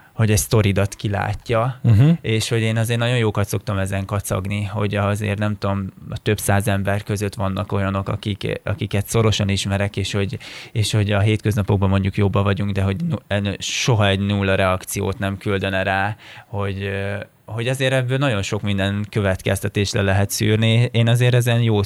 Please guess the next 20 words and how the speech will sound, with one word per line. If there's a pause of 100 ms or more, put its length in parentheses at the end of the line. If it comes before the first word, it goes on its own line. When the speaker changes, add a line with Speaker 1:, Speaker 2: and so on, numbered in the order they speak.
Speaker 1:
jókat
szoktam
mókázni,
hogy
attól
függetlenül,
hogy
mondjuk
valaki, (680)
ö,
nem
ért
egyet
a,
a,
mondjuk
a
tartalmakkal,
attól
függetlenül